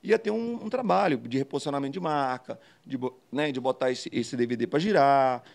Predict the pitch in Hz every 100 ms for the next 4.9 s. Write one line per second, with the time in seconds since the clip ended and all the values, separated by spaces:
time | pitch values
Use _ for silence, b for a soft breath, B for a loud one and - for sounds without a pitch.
0 | B - 147 123 - 196 160 156 147 131
1 | 123 - 127 151 147 117 110 110 110 107
2 | 104 113 139 - 143 139 B B B B
3 | B B _ - 151 147 151 147 143 165
4 | 196 190 202 202 214 233 202 151